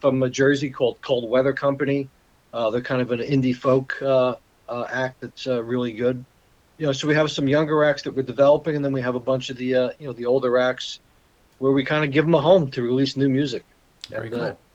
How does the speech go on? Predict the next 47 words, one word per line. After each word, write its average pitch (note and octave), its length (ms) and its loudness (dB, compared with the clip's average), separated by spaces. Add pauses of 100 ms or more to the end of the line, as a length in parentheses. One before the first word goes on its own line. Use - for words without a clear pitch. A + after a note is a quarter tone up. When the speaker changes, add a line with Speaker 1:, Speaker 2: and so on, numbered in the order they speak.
(160)
Speaker 1:
yeah, F#3+ 200 6
and G#3+ 100 8
it's B3 80 4
kind E4 160 4
of D#4+ 80 2
like D#4+ 140 2
a D4+ 60 6
multimedia A#3+ 720 6
thing. D3 120 0
We, D#3+ 100 2
we D#3+ 140 2
got E3+ 440 0
a - 40 -12
lot F#3+ 240 4
of A#3+ 80 6
other G#3+ 120 8
cool G#3+ 220 4
stuff F3+ 280 4
going C#3+ 180 4
on. B2 80 0
We've A#2+ 80 -6
been B2+ 100 -2
doing D3 180 0
some C3+ 200 -2
live D3+ 280 4
streams. D#3+ 640 -2 (300)
Uh, B2+ 240 0
we B2+ 100 0
partnered C3+ 420 4
with C3 100 0
this C3 140 -4
other C#3 180 6
company C#3 400 0
for B2 140 -8
that. C3 360 2 (600)
We B2+ 100 -2
just B2+ 160 -4
had C3 180 4
Ten D3 200 2
Years C3 200 4
After C#3+ 400 4
on C#3 240 6
last B2+ 300 2
weekend. C#3 480 0
We've B2 200 -6
got, B2 240 -2
um, A#2 360 -2